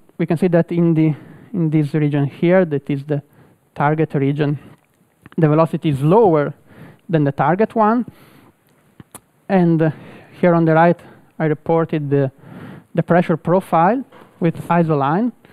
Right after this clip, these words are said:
And we can see that we have lar-, great pressure drop near the obstacle. And here are the results of the control case.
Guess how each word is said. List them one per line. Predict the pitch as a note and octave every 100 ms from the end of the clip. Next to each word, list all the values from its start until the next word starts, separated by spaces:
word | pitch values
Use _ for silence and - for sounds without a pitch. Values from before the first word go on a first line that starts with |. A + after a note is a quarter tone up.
| - - _ _
And | F#3+
we | F#3+
can | F#3
see | E3+
that | F#3+ F3+ F3 -
we | F3+
have | E3 D#3+
lar-, | E3 E3+ F3 - E3+
great | F3 F#3
pressure | - F3 -
drop | D#3 D3+ D#3+
near | D#3+ D3+ D3
the | C#3
obstacle. | C#3 F3+ - G#3+ B3 B3+ _ _ _ _ _ _ _ _ _ - _ - _ _ _ _ _ _ _
And | F3 E3 D#3 - - - - - - - - _ _ - - - - - _ _ _
here | - G#3+ B3+ -
are | D#3+
the | D#3
results | D3+ D#3+ F#3+ G3
of | E3+
the | -
control | D#3 A3 B3 E3
case. | D3 - F3 C4+ -